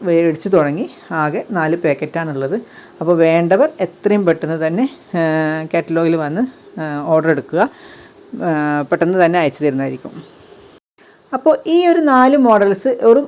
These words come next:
ഒരു ഉദാഹരണങ്ങൾ മാത്രമാണ്. ഇതുകൊണ്ട് എന്ത് ചെയ്തെടുക്കാം, ഇത് വളയല്ല, ഇതുകൊണ്ട് ചെയ്തെടുക്കാൻ ഒരുപാട് മോഡൽസുകളുണ്ട് എന്ന് കാണിക്കാൻ വേണ്ടിയിട്ടുള്ള ഒരു നാല് മോഡൽ മാത്രമാണ്.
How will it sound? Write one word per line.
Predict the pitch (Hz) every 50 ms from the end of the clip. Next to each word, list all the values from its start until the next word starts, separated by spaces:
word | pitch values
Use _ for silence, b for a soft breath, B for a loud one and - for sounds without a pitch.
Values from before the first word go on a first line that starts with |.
| - - 233
ഒരു | 233 254 233
ഉദാഹരണങ്ങൾ | 196 208 214 220 214 - 240 247 240 254 269 277 294 302 269 214
മാത്രമാണ്. | 175 165 160 - 185 180 175 160 147 147 - 185
ഇതുകൊണ്ട് | 175 190 185 196 196 202 226 220 190
എന്ത് | 180 196 208 202 -
ചെയ്തെടുക്കാം, | 185 170 165 160 170 160 151 156 165 165 - 180 180
ഇത് | 180 196 185 180
വളയല്ല, | 165 165 170 185 190 175 156 151 147 156 151 - - - 175
ഇതുകൊണ്ട് | 160 165 165 175 175 196 196 -
ചെയ്തെടുക്കാൻ | 196 180 170 170 175 180 175 - 190 196 - 196
ഒരുപാട് | 175 170 160 175 180 196 208 233 247 262 233
മോഡൽസുകളുണ്ട് | 208 180 165 165 151 - - 185 180 175 165 160 160 165 185 208 202 202 180
എന്ന് | 170 170 - 170
കാണിക്കാൻ | 160 151 151 151 - 175 165 170 175 170
വേണ്ടിയിട്ടുള്ള | 165 160 160 160 - 180 190 226 B B B B B B B B -
ഒരു | 320 311 294 277
നാല് | 254 247 247 254 254 240 226
മോഡൽ | 214 196 185 202 214 190 165 156
മാത്രമാണ്. | 156 160 160 - 190 175 170 147 139 139 131